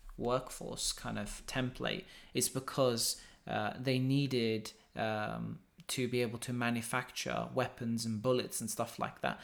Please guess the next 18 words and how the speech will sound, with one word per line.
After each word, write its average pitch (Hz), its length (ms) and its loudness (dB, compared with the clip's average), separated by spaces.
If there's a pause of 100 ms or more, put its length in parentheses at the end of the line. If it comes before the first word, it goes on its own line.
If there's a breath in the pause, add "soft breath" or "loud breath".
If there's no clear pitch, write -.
(220 loud breath)
And 131 120 2
that's 135 260 2
why, 120 540 0 (360 loud breath)
uh, - 160 -6
schools 160 680 6
have 120 240 -4
been 110 540 0
ma-, 120 280 -2
uh, 113 160 0
manufactured 113 800 -2
in 127 200 -2
that 117 220 0
way, 120 200 4
is 117 240 -2
to 117 300 -2
create 127 480 -2
people 117 580 -2 (300 loud breath)
that 123 340 0